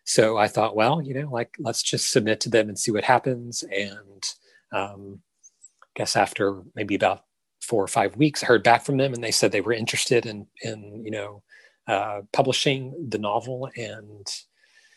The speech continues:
that was kind of where it went from there. And, uh,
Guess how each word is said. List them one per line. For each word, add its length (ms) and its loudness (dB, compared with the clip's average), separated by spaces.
that 180 4
was 260 -2
kind 180 2
of 80 -4
where 180 6
it 120 0
went 180 2
from 180 -4
there. 480 -2
And, 460 -6
uh, 360 -6